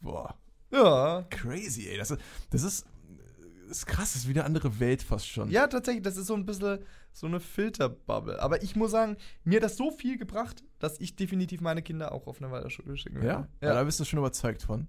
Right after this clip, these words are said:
Speaker 2: Ja, aber ich war halt auch, wie gesagt, ja. Also, ich, es ist nicht für jeden was. Ich hatte genauso welche, die dahin gewechselt sind. Dieses Prinzip am Anfang, dass du halt einfach keinen Druck hast extern.
Speaker 1: Ja.
Speaker 2: Das war für mich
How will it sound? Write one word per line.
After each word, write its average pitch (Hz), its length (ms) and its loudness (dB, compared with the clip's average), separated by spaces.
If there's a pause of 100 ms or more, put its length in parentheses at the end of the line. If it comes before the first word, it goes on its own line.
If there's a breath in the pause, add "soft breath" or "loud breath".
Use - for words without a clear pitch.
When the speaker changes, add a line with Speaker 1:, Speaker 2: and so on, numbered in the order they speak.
(140)
Speaker 2:
Ja, 156 360 6
aber 156 200 2
ich - 220 -6
war 160 420 0
halt 185 180 4
auch, 170 240 0 (240)
wie 151 160 -10
gesagt, 160 320 -2
ja. 135 220 0 (320)
Also, 170 260 2 (300)
ich, 147 280 -4 (300)
es 180 180 8
ist 208 120 2
nicht 240 180 4
für 220 60 2
jeden 165 300 0
was. - 140 -4
Ich 143 140 -2
hatte 170 120 2
genauso 190 440 2
welche, 190 180 -2
die 170 100 -2
dahin 175 240 4
gewechselt 180 480 -2
sind. 175 220 -4 (460 loud breath)
Dieses 160 260 -2
Prinzip 170 560 0
am 156 140 0
Anfang, 135 560 -2 (260 soft breath)
dass 139 160 0
du 139 140 0
halt 147 160 2
einfach 143 260 -2
keinen 135 240 0
Druck 185 300 0
hast 123 340 -4
extern. 120 560 -4
Speaker 1:
Ja. 101 320 0 (160)
Speaker 2:
Das 135 160 2
war 147 100 6
für 147 140 2
mich 190 420 4